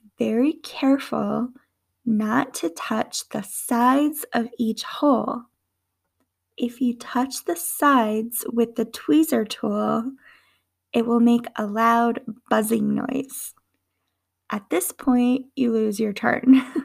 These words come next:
So the goal of the game is to get the most objects out of the person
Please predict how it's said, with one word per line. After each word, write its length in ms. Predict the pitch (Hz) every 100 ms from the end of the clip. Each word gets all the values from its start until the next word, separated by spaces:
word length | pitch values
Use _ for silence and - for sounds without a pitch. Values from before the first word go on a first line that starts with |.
| - _ _ _ - - - _
So 560 | - - 226 220 220 262 _
the 160 | 233 226 -
goal 440 | 254 262 311 330 -
of 140 | 294
the 80 | 294
game 680 | 269 262 233 208 208 220 - _ _ _ _
is 180 | 240 240
to 100 | -
get 360 | 208 226 226 233
the 100 | 214
most 720 | 208 208 226 302 339 - - -
objects 800 | 247 247 - 226 208 - - - _
out 280 | 214 208 -
of 160 | 269 269
the 80 |
person 800 | 339 - 214 196 - 214 208 208